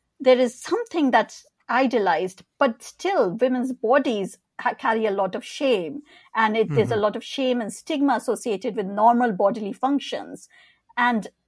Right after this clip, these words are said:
Speaker 1: and so it's almost like being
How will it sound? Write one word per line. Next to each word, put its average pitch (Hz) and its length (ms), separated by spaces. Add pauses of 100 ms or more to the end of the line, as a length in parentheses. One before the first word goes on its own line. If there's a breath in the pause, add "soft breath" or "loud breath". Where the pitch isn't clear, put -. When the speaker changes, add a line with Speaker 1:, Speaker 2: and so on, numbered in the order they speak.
(120)
Speaker 1:
and 262 180
so 311 480 (640 soft breath)
it's 285 280
almost 339 360
like 269 180
being 247 200